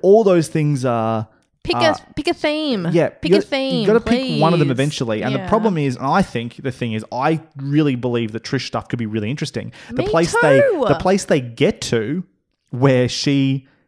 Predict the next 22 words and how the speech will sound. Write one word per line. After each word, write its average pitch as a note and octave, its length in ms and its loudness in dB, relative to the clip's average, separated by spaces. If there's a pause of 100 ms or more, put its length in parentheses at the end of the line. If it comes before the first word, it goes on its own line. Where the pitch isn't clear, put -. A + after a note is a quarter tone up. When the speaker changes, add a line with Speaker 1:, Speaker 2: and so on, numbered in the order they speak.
(160)
Speaker 1:
is C3 160 -2
the, C3 180 -2
that, C3+ 280 -10
that G#3 160 -4 (120)
I D3+ 80 2
will, D3+ 280 4
I C3+ 80 -2
gotta D#3 160 2
talk C3 80 -2
about A2+ 140 0
that G2+ 180 -6
just A2+ 120 -10
that A#2 140 -6
moment A2 220 -4
for - 40 -12
a - 40 -8
second G#2 140 -8
'cause G#2+ 60 -6
it B2 60 0
is A2+ 100 -2
so B2 400 2
good. G#2 360 -6